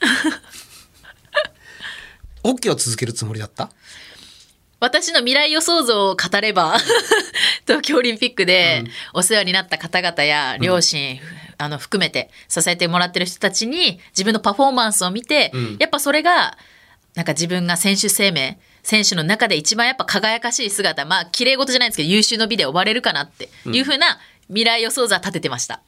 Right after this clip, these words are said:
Speaker 2: うん。
Speaker 1: なので、
Speaker 2: おっぱみじんになっちゃいましたね。
Speaker 1: <laughs> そうですね。その夢叶えられず。
Speaker 2: うん。
Speaker 1: で、オリンピックが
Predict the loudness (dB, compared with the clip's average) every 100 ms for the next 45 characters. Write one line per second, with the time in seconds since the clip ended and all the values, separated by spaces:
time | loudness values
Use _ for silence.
0 | -4 -2 0 2 2 0 -2 0 0 2
1 | 0 2 2 2 2 2 2 0 -2 -2
2 | -6 -8 _ -2 0 2 0 -2 -4 2
3 | 4 4 2 2 2 2 0 -14 -6 0
4 | 2 2 2 2 0 -2 _ -6 -2 0
5 | 2 2 0 0 -2 -2 -2 -4 -4 -6
6 | -10 -16 -14 0 2 4 2 0 0 -2
7 | -2 -2 0 0 0 -2